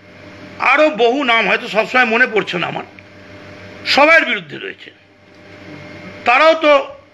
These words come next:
নির্বাচনে দাঁড়িয়েছে, কিন্তু সিবিআইয়ের বোঝা তাদের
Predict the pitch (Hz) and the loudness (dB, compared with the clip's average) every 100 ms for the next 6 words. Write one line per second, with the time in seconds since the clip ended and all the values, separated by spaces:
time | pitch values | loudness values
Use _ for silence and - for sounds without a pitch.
0 | _ - 233 240 240 233 220 208 180 156 | _ -2 0 4 2 2 2 2 0 -2
1 | - - - - - - - - - - | -6 -14 -18 -20 -20 -20 -20 -20 -20 -6
2 | - 269 311 - - 233 262 294 294 277 | -2 0 0 -2 -2 0 2 4 2 0
3 | 208 214 240 277 208 208 262 | -4 -4 -4 -2 0 0 0